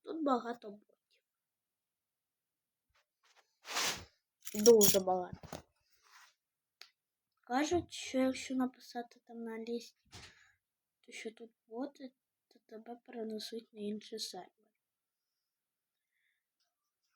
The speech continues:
А може, це нас страшнить, що там, де люди?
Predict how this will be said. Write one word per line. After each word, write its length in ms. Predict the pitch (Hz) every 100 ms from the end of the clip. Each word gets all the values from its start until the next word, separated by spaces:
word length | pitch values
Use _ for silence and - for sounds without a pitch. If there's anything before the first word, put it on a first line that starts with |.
| _
А 80 | -
може, 560 | 202 214 220 262 254 208 _ _ _ _ _
це 180 | -
нас 320 | 226 214 - - _ _ _
страшнить, 640 | 226 214 - 233 269 277
що 220 | - -
там, 380 | 233 220 226 240
де 140 | 220 202
люди? 380 | 185 180 -